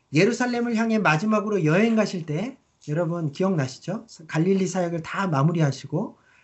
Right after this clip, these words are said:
야-, 이제 십자가를 앞두고 예루살렘으로 향하실 때 사마리아 지역을 거쳐가실 수밖에 없었는데, 그런데 사마리아의 한 마을 사람들이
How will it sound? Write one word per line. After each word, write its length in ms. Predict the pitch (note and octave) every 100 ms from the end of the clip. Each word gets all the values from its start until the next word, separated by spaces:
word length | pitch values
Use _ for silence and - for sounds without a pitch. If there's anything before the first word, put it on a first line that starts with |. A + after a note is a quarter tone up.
| _ -
야-, 240 | D#3 D#3+ -
이제 420 | E3 D#3 E3+ E3+ E3
십자가를 560 | - - C#4 B3+ A#3
앞두고 420 | D#3 - E3 F3 D#3
예루살렘으로 600 | E3 G3 G3+ F#3 E3+ E3
향하실 480 | E3 A3 F#3+ C#3 C3
때 340 | F3 C#3+ F#2+ _ _ - - _
사마리아 560 | - - C#4+ D4 C#4 B3+
지역을 400 | - G#3 A3 A3+
거쳐가실 560 | D#3+ D#3+ A3+ A3 A3
수밖에 340 | G#3 F#3+ F#3 D#3+
없었는데, 720 | B2 - F#3+ C#3+ A2+ D#3+ - _ _ _ _
그런데 520 | G3 A#3 A3+ A3+ C#3
사마리아의 840 | A#2+ - B3+ C4 B3 A#3+ A#3 A3+ A3+
한 260 | A3 C#4
마을 280 | G#3 C#3+ G3
사람들이 800 | A3 A3+ G#3+ E3+ D3 F3+ C3 F#2+